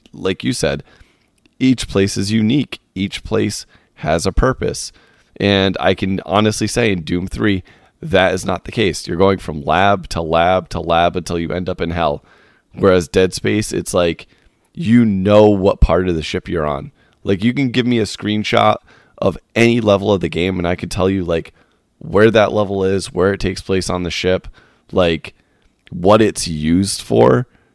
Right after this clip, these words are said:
Like, that's a lot of time and energy and thought going into that.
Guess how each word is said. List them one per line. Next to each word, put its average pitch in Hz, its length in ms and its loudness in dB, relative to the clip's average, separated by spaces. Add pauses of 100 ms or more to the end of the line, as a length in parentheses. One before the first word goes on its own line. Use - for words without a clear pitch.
(180)
Like, 95 180 -4
that's 139 220 0
a 160 40 2
lot 95 580 6
of 92 120 0
time 90 400 0
and 85 100 -2
energy 82 380 -4
and 76 120 -8
thought 71 240 -2
going - 240 -10
into - 200 -16
that. - 280 -12